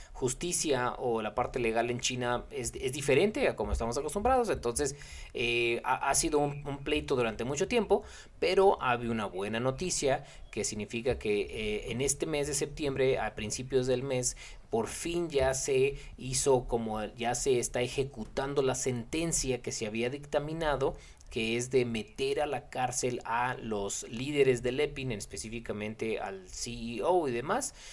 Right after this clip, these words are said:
y, y que también, o sea, meterlos a la cárcel por a-, más o menos, eh, hasta seis años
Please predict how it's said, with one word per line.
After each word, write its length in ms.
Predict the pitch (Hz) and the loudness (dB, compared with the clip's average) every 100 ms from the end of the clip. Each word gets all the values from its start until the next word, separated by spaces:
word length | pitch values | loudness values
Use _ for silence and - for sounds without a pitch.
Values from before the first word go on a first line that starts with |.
| - - | -16 -8
y, 320 | - 117 120 - | -4 -4 -4 -6
y 220 | 185 190 | -6 -4
que 220 | - 151 | -2 0
también, 420 | 151 131 127 131 117 | 0 0 2 0 0
o 80 | |
sea, 120 | 113 110 | -2 -2
meterlos 340 | 107 113 127 | -2 -2 -2
a 60 | 113 | -4
la 120 | 104 | -4
cárcel 280 | 120 131 135 | -4 -4 -4
por 200 | 107 104 | -4 -2
a-, 160 | 92 - | -2 -4
más 240 | 120 123 | -6 -4
o 60 | 131 | -4
menos, 320 | 120 120 - | -4 -4 -4
eh, 100 | 90 | -4
hasta 380 | 107 101 - 113 | -4 -6 -6 -2
seis 360 | - 160 - | 0 0 0
años 440 | 143 131 151 240 | 0 0 -2 -2